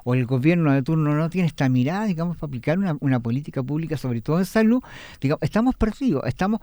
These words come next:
aquí se está perdiendo el norte, digamos, la política no apunta, digamos, donde tiene que apuntar. Y de hecho, las campañas, la campaña,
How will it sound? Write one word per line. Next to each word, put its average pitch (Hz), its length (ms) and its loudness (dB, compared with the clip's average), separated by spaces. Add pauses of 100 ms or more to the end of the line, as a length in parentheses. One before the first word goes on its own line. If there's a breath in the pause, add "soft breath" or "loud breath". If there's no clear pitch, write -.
(220 loud breath)
aquí 143 220 -4
se 196 100 -2
está 180 160 2
perdiendo 165 480 2
el 160 140 2
norte, 196 600 0
digamos, 156 300 0
la 151 80 0
política 156 400 -4
no 143 160 2
apunta, 202 640 0
digamos, 165 380 -2
donde 156 200 -4
tiene 143 220 -4
que 135 60 -4
apuntar. 113 580 -2 (380 loud breath)
Y 123 80 0
de 131 180 4
hecho, 175 160 4
las 131 160 2
campañas, 117 720 2 (380 soft breath)
la 127 100 0
campaña, 170 720 2